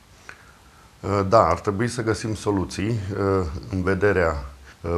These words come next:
procesării laptelui și cărnii provenite din fermele, uh, românilor, uh,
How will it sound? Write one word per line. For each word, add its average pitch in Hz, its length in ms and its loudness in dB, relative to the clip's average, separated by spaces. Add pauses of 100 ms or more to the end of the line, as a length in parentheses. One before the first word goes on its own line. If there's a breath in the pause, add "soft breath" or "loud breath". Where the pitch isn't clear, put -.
procesării 95 520 0
laptelui 92 460 0
și - 200 -8
cărnii 87 400 0
provenite 98 460 -2
din 95 160 -2
fermele, 92 680 -2 (120)
uh, 76 300 -10 (200)
românilor, 85 680 -2 (420 loud breath)
uh, 92 240 2